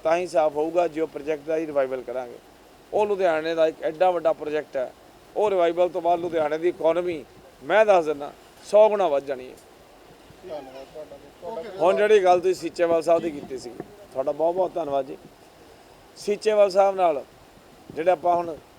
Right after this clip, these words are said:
Speaker 1: ਕਈ ਸੌ ਕਰੋੜ ਲੱਗੇ ਬੁੱਢਾ ਨਾਲ ਸਾਫ਼ ਹੋਣ ਦੇ।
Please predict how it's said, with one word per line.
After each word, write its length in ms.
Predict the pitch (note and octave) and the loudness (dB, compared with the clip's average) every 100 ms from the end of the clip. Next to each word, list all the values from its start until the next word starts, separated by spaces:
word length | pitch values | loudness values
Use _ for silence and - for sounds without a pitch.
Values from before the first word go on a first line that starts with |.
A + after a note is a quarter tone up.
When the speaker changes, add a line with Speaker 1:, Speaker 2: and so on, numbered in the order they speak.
| - - | -20 -6
Speaker 1:
ਕਈ 200 | G3 G#3 | -2 -2
ਸੌ 220 | F3+ F3+ | 0 0
ਕਰੋੜ 280 | E3+ E3 D#3+ | 2 2 2
ਲੱਗੇ 360 | D3+ C3+ C#3+ C3 - - - - | 0 -2 -4 -6 -10 -20 -20 -10
ਬੁੱਢਾ 220 | D#3 F3 | -4 0
ਨਾਲ 160 | D#3+ C#3 | -2 -2
ਸਾਫ਼ 280 | C3 A#2+ | -4 -6
ਹੋਣ 160 | A2 | -10
ਦੇ। 60 | F2+ | -20